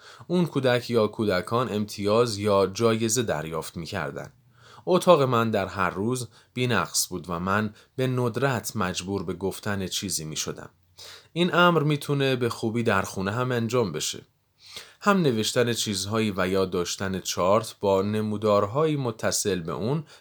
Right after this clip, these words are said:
بسیاری از غرغرها رو از بین می‌بره. اطمینان حاصل بکنید که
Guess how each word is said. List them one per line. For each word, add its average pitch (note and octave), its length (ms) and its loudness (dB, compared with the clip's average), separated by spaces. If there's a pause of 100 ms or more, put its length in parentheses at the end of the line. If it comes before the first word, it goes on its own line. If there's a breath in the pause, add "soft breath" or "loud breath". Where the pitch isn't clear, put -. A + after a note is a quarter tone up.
بسیاری D3+ 480 2
از G#2 320 2
غرغرها F#2+ 560 2
رو A#2+ 80 2
از G2+ 300 0
بین A#2 180 0
می‌بره. G#2+ 460 -6 (540 loud breath)
اطمینان F#3 460 4
حاصل C#3 300 4
بکنید A#2 480 -2
که G#2 340 2